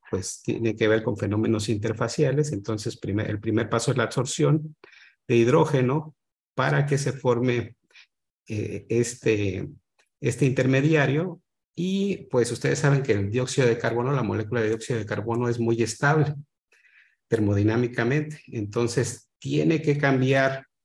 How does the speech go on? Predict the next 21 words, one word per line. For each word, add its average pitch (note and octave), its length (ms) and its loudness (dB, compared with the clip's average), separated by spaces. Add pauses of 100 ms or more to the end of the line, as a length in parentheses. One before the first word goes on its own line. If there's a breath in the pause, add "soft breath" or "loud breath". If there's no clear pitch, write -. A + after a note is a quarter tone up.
(340)
es B2+ 160 -4
una C#3+ 120 4
molécula, A#2+ 680 2
pues, F#2+ 160 -6
lineal, B2 600 0 (420)
tiene, B2 420 -2
en A2 100 -2
la G2+ 100 -2
transferencia A2 500 -2
electrónica A#2 560 0
tiene C3 320 -2
que C3 140 0
cambiar A#2 600 0
el G#2 200 0
ángulo C#3+ 540 2 (560 soft breath)
para E3+ 340 2
que, F3+ 340 -4 (100)
pues, - 500 -6 (280)
se - 160 -6
pueda A#2 340 2
convertir G2+ 640 -6